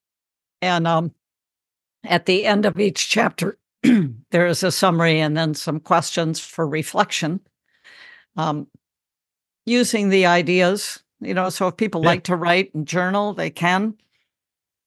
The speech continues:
Speaker 1: Um, but yeah, it's learning to live with an open heart, I think, is why we're here, right? Uh,
Speaker 2: Yeah.
Speaker 1: trying to
Speaker 2: Yeah.
Speaker 1: be less judgmental, less fearful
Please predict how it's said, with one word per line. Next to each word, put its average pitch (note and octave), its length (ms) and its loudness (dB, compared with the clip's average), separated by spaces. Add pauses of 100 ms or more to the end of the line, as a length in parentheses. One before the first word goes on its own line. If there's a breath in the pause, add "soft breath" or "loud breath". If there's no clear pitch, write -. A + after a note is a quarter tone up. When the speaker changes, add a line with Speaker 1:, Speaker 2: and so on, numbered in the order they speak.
(140)
Speaker 1:
Um, D#3+ 440 0 (120)
but F#3 300 2
yeah, A3 400 4
it's - 460 -4 (1120)
learning A3+ 340 2
to A3+ 140 0
live G#3 200 2
with E3+ 220 -2
an E3+ 100 -2
open F3 300 -2
heart, F3+ 260 4
I E3+ 80 2
think, E3+ 240 -4
is F3+ 140 -4
why D#3+ 160 4
we're E3+ 160 2
here, G#3 300 0
right? E3+ 300 -2 (260)
Uh, F3 60 -2
Speaker 2:
Yeah. E3+ 60 2 (100)
Speaker 1:
trying F3 340 2
to G3 280 2
Speaker 2:
Yeah. B2+ 160 4
Speaker 1:
be F3+ 520 0 (160)
less F#3 280 2
judgmental, E3 880 0 (120)
less F3 260 0
fearful E3 680 0